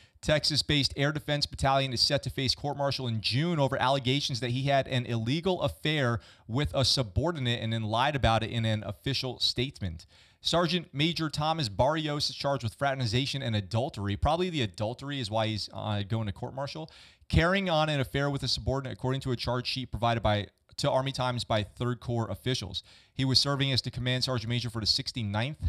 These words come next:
<laughs> Is it just, is it a coincidence that he was fraternizing and he's in the sixty-ninth? I mean, is that just me? Air Defense Artillery Brigade's fourth Battalion, fifth Air Defense Regiment. I love reading out commands that people in the Army are attached to. It takes a whole paragraph.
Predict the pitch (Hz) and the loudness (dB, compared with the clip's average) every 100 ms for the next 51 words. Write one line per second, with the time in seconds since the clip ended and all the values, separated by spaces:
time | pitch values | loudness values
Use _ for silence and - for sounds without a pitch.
0 | 131 95 90 - _ - _ _ 180 185 | 2 2 -2 -8 _ -20 _ _ 2 2
1 | 220 143 - 262 269 - - - _ _ | 2 0 2 4 4 0 -4 -20 _ _
2 | - 190 202 202 - 196 233 247 254 254 | 2 2 4 0 2 2 2 -2 -2 0
3 | 262 - 190 160 190 190 175 - 180 185 | 0 2 2 2 2 2 2 2 2 2
4 | 175 180 185 175 156 143 151 165 151 - | 2 2 2 2 0 0 0 0 0 -2
5 | - - - 120 139 190 - 123 127 127 | -4 -4 -4 -2 -2 -4 -4 -4 -2 -2
6 | 117 160 170 165 - 170 226 - - - | 2 2 2 -4 -2 -4 -4 -10 -20 -14
7 | - 165 190 185 - 185 180 151 151 170 | 0 2 4 2 2 2 2 0 0 2
8 | 170 165 147 156 151 - 151 143 139 139 | 2 2 2 0 0 0 -2 -2 -2 0
9 | 135 131 - 143 - 127 123 127 117 117 | 0 -4 -4 -4 -2 -2 -2 -2 -2 0
10 | 123 131 123 135 202 156 160 147 131 - | 0 0 -2 0 0 2 0 2 0 -2
11 | 117 117 117 107 107 120 110 85 107 110 | -2 -2 -2 -4 -4 -4 -4 -2 -2 -2
12 | 110 117 113 - 117 107 110 110 104 - | -2 -2 -2 -2 -4 -2 -2 0 2 2
13 | 95 95 80 87 | 0 -4 -8 -8